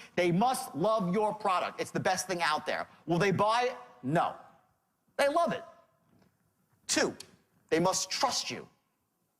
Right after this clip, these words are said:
And in trust comes a couple other things. They must like you. They must trust you. And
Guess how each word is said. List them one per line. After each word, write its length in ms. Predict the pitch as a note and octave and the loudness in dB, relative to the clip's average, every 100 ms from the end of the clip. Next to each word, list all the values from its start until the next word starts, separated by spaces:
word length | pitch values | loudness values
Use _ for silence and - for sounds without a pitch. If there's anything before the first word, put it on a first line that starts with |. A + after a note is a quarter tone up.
| _ _ _ _ _ | _ _ _ _ _
And 120 | D3 E3+ | 0 0
in 140 | G3 | 0
trust 480 | E3+ - A3+ A3+ - | -2 0 0 0 -4
comes 220 | G#3+ F#3+ | -4 -2
a 40 | |
couple 360 | F3+ G3 F#3 F#3+ | -2 -2 -2 -2
other 160 | F3+ F3+ | -2 -2
things. 260 | F3+ D3 | -2 -6
They 80 | A#2+ | -4
must 280 | A#2+ A2+ - | -4 -4 -4
like 320 | A#2+ B3+ A#3+ | -2 0 0
you. 240 | D#4+ D4 A#3+ _ _ _ _ _ _ _ _ _ | -2 -4 -8 _ _ _ _ _ _ _ _ _
They 140 | C3+ C3+ | 0 2
must 380 | B2+ A#2 - - | 2 -2 -8 -10
trust 460 | - D4 B3 - | 0 2 2 -2
you. 220 | C4+ C#4 C4 | -2 -2 0
And 240 | E3+ E3 | 0 0